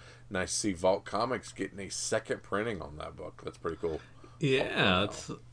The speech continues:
Speaker 2: interesting. Uh, you don't, you don't see that happen a lot.
Speaker 1: Yeah, but Drew, let's dig through what we can find from our good friends at F O C. And yes, there are no D C items on this F O C,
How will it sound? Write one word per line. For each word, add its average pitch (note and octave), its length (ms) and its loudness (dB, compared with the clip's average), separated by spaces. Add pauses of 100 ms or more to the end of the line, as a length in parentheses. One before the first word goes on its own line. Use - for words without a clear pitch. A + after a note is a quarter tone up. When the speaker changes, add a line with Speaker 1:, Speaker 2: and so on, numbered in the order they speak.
(160)
Speaker 2:
interesting. F#2+ 680 4
Uh, G#2+ 160 0
you A2+ 160 2
don't, C#3+ 160 4 (220)
you A#2 80 2
don't B2 160 4
see B2+ 140 6
that B2+ 100 6
happen C#3 240 2
a E2 80 2
lot. D#2+ 220 -2 (400)
Speaker 1:
Yeah, F#2 260 -8
but F2 240 0
Drew, G2+ 260 4
let's G#2+ 200 2
dig G2+ 320 0
through G2+ 220 4
what E2+ 100 -6 (100)
we G#2 140 2
can F#2 240 0
find E2 520 0
from F2 140 -2
our E2 80 2
good E2 160 0
friends E2+ 300 2
at E2 60 4
F D#2+ 120 0
O E2+ 60 -2
C. D#2+ 180 0
And D#2 100 2
yes, D#2+ 200 0
there E2+ 240 -2
are E2+ 240 -2
no F#2 420 6
D F2 240 0
C E2 300 0
items D2+ 340 0
on - 80 -10
this - 160 -8
F - 160 -4
O - 100 -6
C, - 160 -8